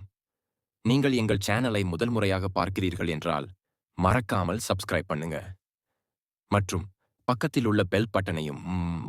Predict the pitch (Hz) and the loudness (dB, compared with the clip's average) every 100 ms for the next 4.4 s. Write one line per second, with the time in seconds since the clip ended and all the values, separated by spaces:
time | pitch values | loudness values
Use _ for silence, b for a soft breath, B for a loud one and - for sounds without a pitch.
0 | - 98 131 139 110 101 95 90 85 98 | -2 0 2 0 0 0 -2 -2 -2 -2
1 | - 101 87 - 80 82 - 98 - 80 | -4 -2 -4 -2 -6 -4 -2 -2 -2 -4
2 | 71 - 101 - _ _ _ _ _ 127 | -4 -8 -14 -20 _ _ _ _ _ 2
3 | 127 113 95 135 156 131 123 - 113 - | 4 4 4 2 0 0 0 0 0 0
4 | 104 98 85 | 0 2 0